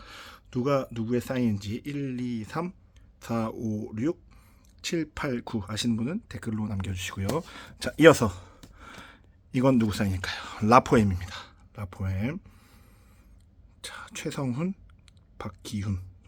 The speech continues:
두 명은 알 수 있는데 요거는 누구의 사인일까요? 이어서, 어, 이무진 있었고요. 그 다음에 엠믹스. 자, 엠믹스 베이.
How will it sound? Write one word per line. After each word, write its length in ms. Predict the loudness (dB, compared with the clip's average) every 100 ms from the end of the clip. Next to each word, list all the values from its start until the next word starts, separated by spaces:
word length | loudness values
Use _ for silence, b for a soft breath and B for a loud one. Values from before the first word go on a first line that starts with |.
| -12
두 140 | -4 0
명은 160 | 2
알 80 | 0
수 120 | 0
있는데 420 | -2 -2 -4 -6 -10 -20 -16
요거는 280 | -8 -8 -8 -14 -20 -18
누구의 240 | -10 -10
사인일까요? 680 | -8 -8 -8 -8 -8 -6 -8 -10 B B B
이어서, 320 | 8 8 8 -2 -6 -16 -20 B B B B B B -10
어, 60 | -4
이무진 560 | 2 6 6 4 2 -2 B B B -16
있었고요. 440 | -12 -12 -8 -8 -8
그 100 | -6
다음에 340 | -2 0 0 B B B B 6
엠믹스. 440 | 8 8 4 -4 -6 b b b b -20 -20 -20 -20 -20 -20 -20 -20 -20 -20 -20 -20 -14
자, 100 | -12 B B B -4
엠믹스 240 | -4 0
베이. 280 | 4 4